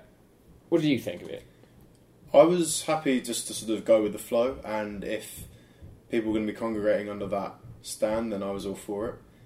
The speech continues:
Speaker 2: And I had a great time. I think it was absolutely one of the best games I've been to since I've started supporting Dulwich Hamlet.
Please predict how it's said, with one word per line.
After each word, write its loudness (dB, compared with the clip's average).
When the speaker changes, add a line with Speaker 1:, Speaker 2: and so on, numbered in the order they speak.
Speaker 2:
And -6
I 4
had 2
a -6
great -2
time. -10
I -10
think -6
it -2
was -2
absolutely 0
one 0
of -2
the -2
best 2
games -2
I've -8
been -2
to -6
since -12
I've -12
started -2
supporting -10
Dulwich -8
Hamlet. -10